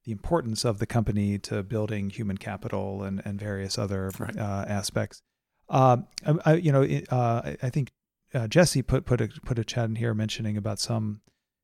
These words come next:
Speaker 1: companies, you know, very popular companies, food companies like McDonald's, Oreos, Coke, K F C, that even when McDonald's had a, um, a tainted chicken s-, soup scandal a number of years ago, it just sort of dissipated very quickly.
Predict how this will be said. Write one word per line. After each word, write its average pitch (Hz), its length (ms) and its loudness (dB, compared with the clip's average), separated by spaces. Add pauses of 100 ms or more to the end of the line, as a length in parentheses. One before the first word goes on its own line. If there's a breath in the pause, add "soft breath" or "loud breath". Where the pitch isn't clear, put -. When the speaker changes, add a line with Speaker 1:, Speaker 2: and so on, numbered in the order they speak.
(120)
Speaker 1:
companies, 113 560 2
you 120 80 0
know, 113 80 2
very 120 180 4
popular 123 460 4
companies, 107 440 -2
food 120 200 0
companies 113 420 -2
like 113 160 -2
McDonald's, 107 640 0
Oreos, 107 560 -2
Coke, 107 340 -4
K 107 220 -4
F 101 80 -4
C, 104 420 -2 (180)
that 117 140 -2
even 113 300 -2
when 104 220 -2
McDonald's 110 500 0
had 101 380 -4 (440)
a, 98 300 -4 (260)
um, 104 400 -4 (220)
a 131 80 -4
tainted 113 300 0
chicken 113 300 2
s-, - 200 -4 (300)
soup - 420 4
scandal 107 640 2
a 107 60 0
number 110 220 2
of 107 120 0
years 101 180 0
ago, 104 220 2
it 104 80 0
just - 160 -2
sort 107 140 0
of 98 60 -12
dissipated 107 540 0
very 107 180 0
quickly. 117 460 2